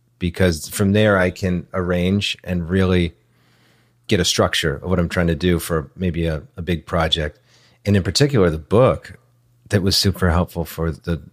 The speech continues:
novel I'm working on. And I was able to rearrange scenes, and I said, "Wow, that really doesn't go there. That, that belongs in that other scene." And it's just pretty easy to drag and drop this stuff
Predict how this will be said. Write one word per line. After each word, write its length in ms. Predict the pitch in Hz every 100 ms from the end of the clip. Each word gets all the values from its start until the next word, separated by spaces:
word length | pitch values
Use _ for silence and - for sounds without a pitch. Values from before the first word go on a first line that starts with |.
| _
novel 380 | 85 87 92 87
I'm 120 | 82
working 340 | 78 76 78 73
on. 240 | 73 76 _ _ _ _ _ _ _ _
And 380 | 87 85 85 82
I 60 | 85
was 160 | 82
able 200 | 95 95
to 180 | 92 92
rearrange 420 | 92 92 90 85
scenes, 600 | - - 127 123 120 101
and 120 | 90 80
I 40 |
said, 200 | 87 - 73
"Wow, 180 | 101
that 180 | 90 107
really 180 | 120 127
doesn't 300 | 95 85 78
go 240 | 87 95 131
there. 320 | 87 78 71
That, 260 | - 101 - _ _ _ _ -
that 160 | 110
belongs 400 | 101 98 90 87
in 80 | 80
that 160 | 80 82
other 220 | 98 107
scene." 400 | - 101 101 92
And 160 | 80 76 _ _ _
it's 120 | - -
just 240 | - 147
pretty 160 | 95 92
easy 220 | 87 82
to 80 | 78
drag 300 | 80 82 78
and 120 | 76
drop 320 | 78 80 85
this 140 | - -
stuff 460 | - 80 76 -